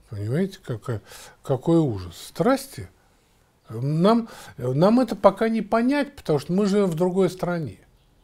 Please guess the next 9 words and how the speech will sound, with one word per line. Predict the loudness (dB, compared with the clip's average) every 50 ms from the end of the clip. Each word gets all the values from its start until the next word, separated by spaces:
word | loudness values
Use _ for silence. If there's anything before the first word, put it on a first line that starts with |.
| _ _ _ _ _ -8
Но | -4 0 2 2 2 2 0 -2 -6 -12 -20 -20 -20 -20 -18 -12
если | -10 -6 -2 -2 -2 -2 -2 -2 -2 -2
к | -2 0 2
власти | 2 4 2 2 0 -6 -14 -18 -18 -18 -18 -20 _ _ _ _ _ -2
придут | 2 2 2 2 0 -4 -8 -8 -12 -16 -12
эти | -6 -6 -6 -6 -6 -6
люди, | -2 0 0 0 0 -2 -6 -10 -12 -16 _ _ _ _ _ _ _ _ _ _ -20 -20 -20 -20 -20 _ _ -18
э, | -14 -12 -12 -10 -10 -10 -12 -12 -14 -16 -18 _
то | -12 -10 -8 -8 -8 -10 -10